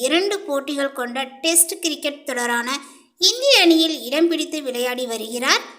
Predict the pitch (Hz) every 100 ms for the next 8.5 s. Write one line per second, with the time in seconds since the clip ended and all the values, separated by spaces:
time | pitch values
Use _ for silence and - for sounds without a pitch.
0 | _ _ _ - 523 453 381 370 359 359
1 | 339 311 269 294 285 294 311 - 302 294
2 | 285 285 277 269 262 254 254 - 294 349
3 | 359 359 349 240 254 294 302 294 285 269
4 | 262 277 247 294 381 480 330 302 302 330
5 | 320 302 262 262 254 269 254 247 240 254
6 | 247 247 233 233 226 214 220 220 226 262
7 | 320 - - - 370 453 427 427 349 453
8 | - - 440 427